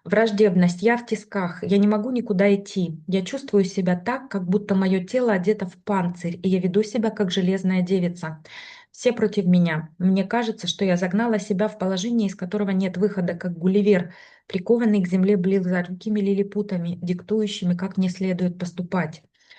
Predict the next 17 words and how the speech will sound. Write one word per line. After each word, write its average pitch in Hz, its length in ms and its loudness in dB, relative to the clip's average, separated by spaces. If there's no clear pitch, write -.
Если 254 220 0
бы 226 120 4
я 220 120 4
могла, 202 340 2
я 175 160 2
бы 185 160 0
облила 202 340 0
их 233 200 -4
уксусной 202 500 -4
эссенцией, 180 560 -2
и 175 80 -2
они 180 240 4
растворились 185 560 -2
бы 196 140 -2
в 196 80 -12
своей 180 360 -2
слизи. 170 640 -2